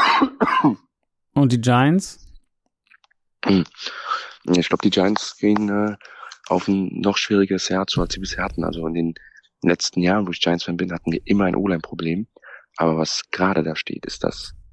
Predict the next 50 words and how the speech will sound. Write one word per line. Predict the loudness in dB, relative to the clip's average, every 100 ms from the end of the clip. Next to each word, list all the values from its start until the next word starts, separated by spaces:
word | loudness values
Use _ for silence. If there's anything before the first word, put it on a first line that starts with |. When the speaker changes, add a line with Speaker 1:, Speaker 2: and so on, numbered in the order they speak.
| -20 -20 -4
Speaker 2:
mit | -4 -2
Abstand | -6 -4 -4
schlechteste, | -2 -4 -4 -10 -8 -8 -8
was | -10 -8
die | -6
Giants | -4 -4 -6 -14
jemals | -10 -8 -4 -2 -2 -2
auf | -6
den |
Platz | -6 -8 -6
gestellt | -4 -4 -4
haben, | 0
was | 2
Speaker 1:
Mhm. | 0
Speaker 2:
Offensive | -2 -8 -10
Line | -12 -6
Play | -2 0
angeht. | -2 -4 -6 _ -20 -20 -12 -2
Ähm, | -2 -2 -6
hat | -6
natürlich | 0 0 0
auch |
mit | -2
Verletzungen | -2 -2 -2 -4 -4
zu | -6
tun, | -6 -6 -6 -8 _ _ _ _ _ _ -20 _ _ -6
aber | 0 2
auch, | 2
dass | -2 -2
man | -2
in | 0
der | 0
Offseason | 0 0 0 0
sich | -4 -4
nicht | -2
wirklich | -2 -2 -6
drum | -6
gekümmert | -6 -6 -6 -6
hat. | -8 -10 -16 -14 -14 -6
Und | -2 0
das | -2
kriegen | -2 -2 -2
die | -4 -6 -8 _ -20 -10
jetzt | -8 -4
mit | -2 -2
der |
vollen | -2 0 0
Breitseite | 0 -2 -2 -2 -4 -6
ab. | -6
Also, | -8 -8 -8